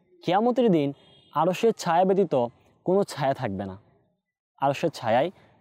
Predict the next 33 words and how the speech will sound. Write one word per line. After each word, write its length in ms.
তিন 140
ধরনের 360
লোক 140
স্থান 240
পাবে। 180
নাম্বার 320
এক, 60
যে 200
আমার 180
উম্মতের 400
পেরেশানিকে 560
দূর 180
করবে। 200
নাম্বার 380
দুই, 120
যে 180
আমার 140
সুন্নতকে 420
জীবিত 220
করবে। 200
আর 80
নাম্বার 240
তিন, 180
যে 80
আমার 240
প্রতি 220
অধিক 380
পরিমাণে 400
দুরূদ 260
শরীফ 240
পাঠ 100
করবে। 180
আল্লাহু 300